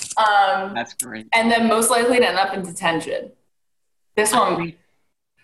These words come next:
Speaker 1: they said it on camera, so I feel like I can share it, but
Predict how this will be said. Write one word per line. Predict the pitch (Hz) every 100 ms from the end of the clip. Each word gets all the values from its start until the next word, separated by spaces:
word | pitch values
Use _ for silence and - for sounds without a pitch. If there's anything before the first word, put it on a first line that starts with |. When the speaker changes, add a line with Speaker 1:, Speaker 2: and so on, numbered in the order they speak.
| _
Speaker 1:
they | - 440
said | - 349
it | 254 240
on | 220 226
camera, | 208 170 139
so | 202
I | 196
feel | -
like | 220 180
I | 170
can | 175
share | 165 143 - -
it, | - -
but | 175